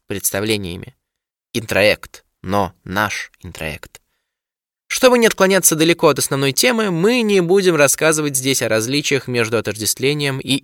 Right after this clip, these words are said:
интроекцией, об эдипальных конфликтах и сложных манёврах либидо. Но из элементарных житейских соображений понятно,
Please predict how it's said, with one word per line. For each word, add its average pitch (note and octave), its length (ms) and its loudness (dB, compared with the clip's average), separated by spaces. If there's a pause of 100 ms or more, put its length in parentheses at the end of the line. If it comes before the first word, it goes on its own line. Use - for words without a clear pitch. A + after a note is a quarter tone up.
интроекцией, G#2 720 -2 (280)
об A#2+ 160 0
эдипальных A2+ 480 0
конфликтах E3 640 -2
и - 160 -8
сложных A#2 500 0
манёврах G#2 500 -4
либидо. F#2 480 -4 (400)
Но B2+ 220 2
из A#2+ 160 4
элементарных F3+ 680 0
житейских F3 500 -2
соображений D3+ 560 -2
понятно, A2 760 -2